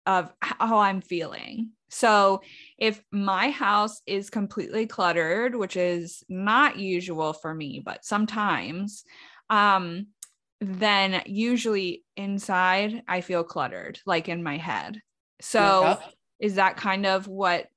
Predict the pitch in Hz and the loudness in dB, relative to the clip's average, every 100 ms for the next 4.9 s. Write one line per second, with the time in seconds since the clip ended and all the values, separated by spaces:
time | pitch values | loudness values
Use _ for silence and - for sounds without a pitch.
0 | _ 208 190 180 170 - 185 175 185 190 | _ -10 0 2 2 0 -4 -4 -4 -6
1 | 180 175 175 185 175 175 170 - - 185 | -2 -2 -2 -8 -6 -4 -6 -8 -10 -6
2 | 180 127 82 69 98 - 127 - 101 90 | -6 -4 -6 -6 -8 -8 -10 -10 -14 -12
3 | - _ _ _ _ _ _ - 160 - | -14 _ _ _ _ _ _ -2 0 0
4 | - - - - 226 196 190 175 - | -6 -4 -2 0 2 4 2 0 -4